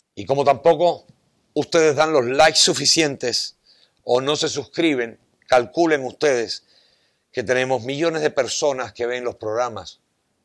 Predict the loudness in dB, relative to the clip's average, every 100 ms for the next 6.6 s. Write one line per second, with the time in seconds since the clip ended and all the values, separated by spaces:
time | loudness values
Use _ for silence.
0 | _ _ _ _ -4 -2 0 -4 -8 -8
1 | -2 -2 -2 -4 -4 -6 -6 -6 -6 -6
2 | -10 -14 _ _ _ _ _ _ _ _
3 | _ _ _ _ _ -6 -2 0 0 2
4 | 0 0 -4 -4 -4 -6 -6 -8 -8 -4
5 | -4 -4 -8 -12 -6 -2 0 0 0 2
6 | 2 2 0 -2 -2 -6